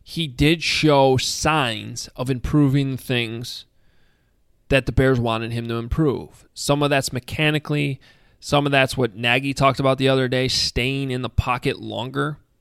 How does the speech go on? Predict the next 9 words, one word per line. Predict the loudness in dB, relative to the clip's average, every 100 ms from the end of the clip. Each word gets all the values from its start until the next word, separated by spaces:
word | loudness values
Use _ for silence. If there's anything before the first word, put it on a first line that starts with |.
| _ _ _
and | -16
hitting | -6 0 0 0
some | 0 -2
of | -2
those | -4
throws | -2 0 2 0
up | -2
the | -4
middle. | -4 -2 -2 -4